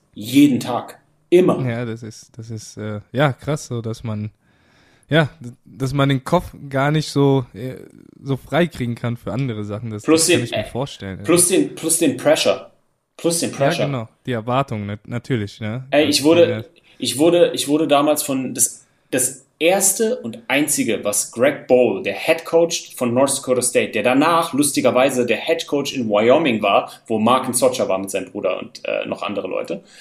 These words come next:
Speaker 2: Mhm.
Speaker 1: Das erste und einzige, was dieser Mann zu mir gesagt hat, war, „If you're not, äh, if you,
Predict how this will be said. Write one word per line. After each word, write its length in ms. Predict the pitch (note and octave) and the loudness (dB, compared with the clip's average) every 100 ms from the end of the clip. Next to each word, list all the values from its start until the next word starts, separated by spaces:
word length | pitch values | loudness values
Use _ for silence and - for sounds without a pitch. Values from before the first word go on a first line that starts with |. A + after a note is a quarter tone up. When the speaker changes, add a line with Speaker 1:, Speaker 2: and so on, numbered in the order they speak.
| - | -10
Speaker 2:
Mhm. 300 | C#3+ A#2+ D3 | -4 -2 -2
Speaker 1:
Das 160 | D3+ - | -2 -2
erste 440 | - F3 G3 - | 2 4 4 0
und 160 | D#3 - | 0 0
einzige, 440 | C#3 D#3+ D#3+ C#3 B2 | -2 0 -2 -2 -2
was 120 | B2+ | -2
dieser 220 | B2+ B2 | 2 2
Mann 180 | A#2+ B2 | 2 -2
zu 140 | - | -2
mir 160 | A#2 A2+ | -2 -2
gesagt 340 | G#2+ A2+ B2 | 0 0 0
hat, 180 | A2 - | -4 0
war, 380 | G2+ G#2 - - _ _ _ _ _ _ | 2 2 -2 -14 _ _ _ _ _ _
„If 120 | G#2+ | -4
you're 140 | A#2+ A2+ | 0 2
not, 280 | A#2 A2+ - _ _ | 0 -2 -10 _ _
äh, 280 | B2 A2 - | -2 -2 -2
if 120 | B2+ | -2
you, 100 | D#3 | -4